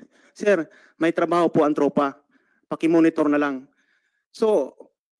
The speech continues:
kanilang galing ang informant dito, Your Honor. Mayroong information sa akin na binigay si Glenn na may trabaho ang tropa.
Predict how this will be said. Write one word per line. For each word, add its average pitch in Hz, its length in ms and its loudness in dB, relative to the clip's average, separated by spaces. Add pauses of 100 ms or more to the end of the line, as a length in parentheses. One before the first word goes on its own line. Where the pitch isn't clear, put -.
kanilang 240 480 2
galing 226 320 4
ang 202 320 0
informant 185 400 2
dito, 170 240 4
Your 160 160 4
Honor. 139 320 0 (800)
Mayroong 214 480 2
information 202 520 2
sa 185 280 0
akin 175 160 0
na 175 80 2
binigay 170 480 2
si 196 160 -2
Glenn 156 240 2
na 170 80 2
may 175 160 0
trabaho 170 400 2
ang 160 160 0
tropa. 139 480 -2